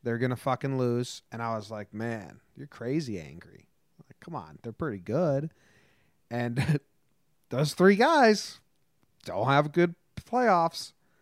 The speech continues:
Um, and, uh, yeah, the, uh,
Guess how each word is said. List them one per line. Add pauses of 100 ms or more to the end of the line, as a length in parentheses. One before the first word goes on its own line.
(400)
Um, (1160)
and,
uh, (320)
yeah,
the,
uh,